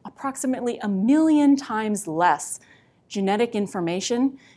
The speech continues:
than the hosts that they invade. And they have to do a remarkable amount with those snippets of genetic information.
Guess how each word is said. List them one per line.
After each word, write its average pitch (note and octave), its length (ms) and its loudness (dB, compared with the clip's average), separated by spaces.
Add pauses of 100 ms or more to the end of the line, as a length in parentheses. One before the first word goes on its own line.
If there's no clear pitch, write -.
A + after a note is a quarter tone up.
(200)
than F#3 160 -4
the D#3+ 80 -6
hosts G#3+ 500 -6
that E3+ 240 -6
they D#3+ 140 -4
invade. D3 580 -6 (640)
And F#3+ 140 -10
they C4 80 -4
have C4 220 -6
to A3+ 80 -4
do F#3+ 260 -6
a F#3 120 -6
remarkable F#3+ 1040 -4
amount D3+ 600 -6 (320)
with E3+ 260 -8
those E3 240 -2
snippets - 760 -6 (120)
of E3+ 120 -16
genetic D3 420 -8
information. C3 640 -12